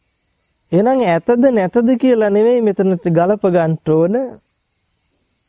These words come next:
මේ සියල්ල උපදින ධර්මයන් කියලායි පෙන්වන්නේ හේතු ප්‍රත්‍යයෙන්. එහෙනම් හේතු ප්‍රත්‍යයෙන් ඉපද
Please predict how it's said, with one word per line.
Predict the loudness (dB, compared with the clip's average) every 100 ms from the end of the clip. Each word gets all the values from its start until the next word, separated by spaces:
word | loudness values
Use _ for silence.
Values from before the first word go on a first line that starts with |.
| -4
මේ | -2 0
සියල්ල | 0 0 2
උපදින | 0 0 0 0 0 0
ධර්මයන් | 0 0 0 0 0 -2
කියලායි | -2 -2 0 0 -2
පෙන්වන්නේ | -2 0 0 -2 -2 -2
හේතු | 0 0 -2 -4
ප්‍රත්‍යයෙන්. | _ -8 -8 _ -10 -10 -14 _ _ _ _ _ _ _ _ _ _ _ _ _ -2
එහෙනම් | 0 2
හේතු | 2 2 0 -2
ප්‍රත්‍යයෙන් | -2 -2 -4 -4 0 2 2 0 -4 -10 _ _ -2
ඉපද | -2 0